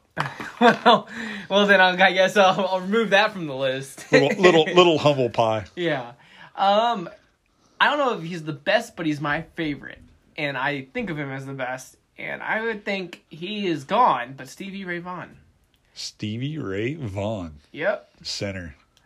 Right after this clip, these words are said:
Speaker 1: I know.
Speaker 2: Dude,
Speaker 1: I
Speaker 2: there's
Speaker 1: know.
Speaker 2: so, there's so many that's out there, man, that, that could be debated. Like,
Speaker 1: Oh,
Speaker 2: who,
Speaker 1: yeah.
Speaker 2: who is the best? It, it's probably just preference.
Speaker 1: Mm, yeah, it's,
Speaker 2: Um,
Speaker 1: it's more like preference.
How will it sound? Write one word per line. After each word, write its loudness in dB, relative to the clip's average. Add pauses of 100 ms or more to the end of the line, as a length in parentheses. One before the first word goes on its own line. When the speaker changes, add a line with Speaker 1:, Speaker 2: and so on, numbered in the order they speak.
(140)
Speaker 1:
I -6
know. -4 (1080)
Speaker 2:
Dude, 6
Speaker 1:
I 4
Speaker 2:
there's 4
Speaker 1:
know. 6
Speaker 2:
so, -10
there's 4
so 4
many -2
that's 0
out 2
there, -4
man, -8
that, -10 (100)
that 4
could -6
be -2
debated. -4
Like, -6
Speaker 1:
Oh, -4
Speaker 2:
who, 2
Speaker 1:
yeah. 2
Speaker 2:
who 0
is 0
the -6
best? 0
It, 4
it's -2
probably 6
just -4
preference. -4
Speaker 1:
Mm, -4
yeah, 2
it's, -4
Speaker 2:
Um, -6
Speaker 1:
it's -12
more -8
like -10 (800)
preference. -14